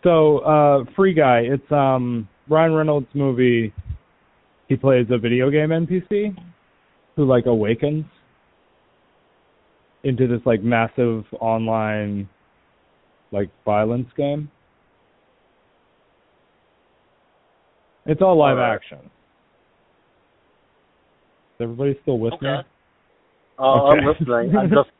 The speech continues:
Speaker 2: quick, quickly doing research.
Speaker 1: So this was, this was a movie that was made, like, toward the end of Fox as a studio, and now it's being released under Disney.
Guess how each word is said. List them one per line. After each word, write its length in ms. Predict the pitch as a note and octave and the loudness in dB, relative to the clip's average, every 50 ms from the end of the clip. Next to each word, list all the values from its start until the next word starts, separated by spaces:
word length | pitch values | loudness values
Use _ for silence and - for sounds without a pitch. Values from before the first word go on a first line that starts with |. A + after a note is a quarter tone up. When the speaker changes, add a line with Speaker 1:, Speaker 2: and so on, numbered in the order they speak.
| _ D3 - | _ -14 -14
Speaker 2:
quick, 320 | - - D3+ D3 C#3 - _ _ - E3 - | 0 6 6 6 6 4 _ _ -16 -14 -2
quickly 360 | - - D#3+ - - D#3 C#3+ | 0 0 0 2 2 0 0
doing 260 | A#2+ C3 D3 C#3+ C3+ | 2 0 0 0 0
research. 540 | B2+ B2+ C#3 C#3+ - - A#2+ G#2+ G#2+ - - - - - _ _ _ _ _ _ _ _ _ _ - D#3+ - - | 0 -2 -2 -4 -2 -2 -2 -2 -2 -6 -12 -20 -20 -20 _ _ _ _ _ _ _ _ _ _ -10 -10 0 2
Speaker 1:
So 160 | G3 F#3 F3+ | 2 4 4
this 180 | D#3+ G3 G3 F#3+ - | 4 2 0 2 2
was, 260 | G#3+ G#3 G3+ G3 F3+ D#3 D3+ - - - | 2 2 4 2 0 -4 -10 -14 -14 -12
this 280 | E3 D3 F3 G3 F#3+ - | -4 -2 -2 -2 0 0
was 120 | A3 G3 | -2 0
a 60 | G3+ G3+ | 2 2
movie 240 | G3+ G3+ G3 F#3+ | 2 2 0 0
that 100 | F#3 F3+ | 0 0
was 140 | E3+ D#3+ D3 C#3+ | 0 0 -2 -2
made, 400 | E3+ E3 E3 D#3+ D#3+ D3+ B2+ B2 | 0 2 2 2 2 0 -2 -2
like, 280 | D3 C#3+ C3+ - - | -2 -2 -2 -2 -8
toward 320 | - - D#3 D#3 D3+ C#3+ C3+ | -4 0 2 2 2 2 0
the 100 | D3 C#3+ | -2 -2
end 180 | C#3+ C#3+ C3+ | -2 -2 -2
of 120 | C3 A#2+ - _ | -6 -6 -4 _
Fox 320 | - B2+ B2 A#2+ A#2 - _ _ _ _ _ _ _ _ _ _ _ _ _ _ _ _ _ _ _ _ _ _ _ _ _ _ - _ _ _ _ _ | 0 2 2 2 0 -4 _ _ _ _ _ _ _ _ _ _ _ _ _ _ _ _ _ _ _ _ _ _ _ _ _ _ -20 _ _ _ _ _
as 220 | B2+ B2+ B2 A2 G2+ | -6 -4 -4 -4 -6
a 160 | A2 G#2 F#2 - _ _ _ _ _ _ _ _ _ | -8 -8 -8 -14 _ _ _ _ _ _ _ _ _
studio, 440 | _ A#2 A2 G2 F#2 F2+ E2+ D2+ - - - _ _ _ _ _ _ _ _ _ _ _ _ _ _ _ _ _ _ _ _ _ - | _ -4 -4 -2 -4 -6 -8 -12 -18 -20 -20 _ _ _ _ _ _ _ _ _ _ _ _ _ _ _ _ _ _ _ _ _ -2
and 160 | B2+ A#2 A#2+ | 0 2 2
now 180 | B2 B2 B2 B2 | 4 4 4 2
it's 120 | A2+ - | 0 -2
being 200 | _ A#2+ A2 A2 | _ -4 -2 -2
released 440 | G#2+ G#2+ A2 A#2 C3 C#3 B2+ B2 - | -2 -2 0 0 0 -2 -2 -4 -4
under 240 | B2+ A2+ G#2+ G#2 G#2 | -4 -4 -4 -6 -6
Disney. 540 | F#2+ A#2+ B2 A#2 G2 G#2 G#2 G2 F#2+ F2+ | -4 -4 -4 -4 -4 -6 -6 -6 -6 -8